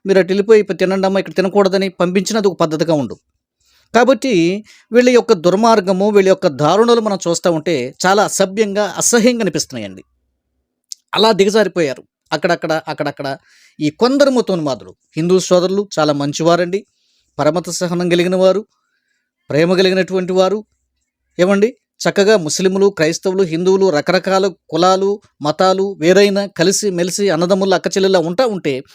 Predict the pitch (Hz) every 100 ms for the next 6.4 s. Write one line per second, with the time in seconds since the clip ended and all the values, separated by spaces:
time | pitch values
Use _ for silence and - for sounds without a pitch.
0 | _ - 233 247 247 254 220 180 196 233
1 | 214 196 190 170 165 196 196 156 175 214
2 | 208 185 156 202 226 180 160 127 131 _
3 | _ _ - 156 160 151 151 143 151 143
4 | 208 226 196 180 156 170 156 123 139 175
5 | 185 180 175 139 120 151 160 233 233 185
6 | 185 170 165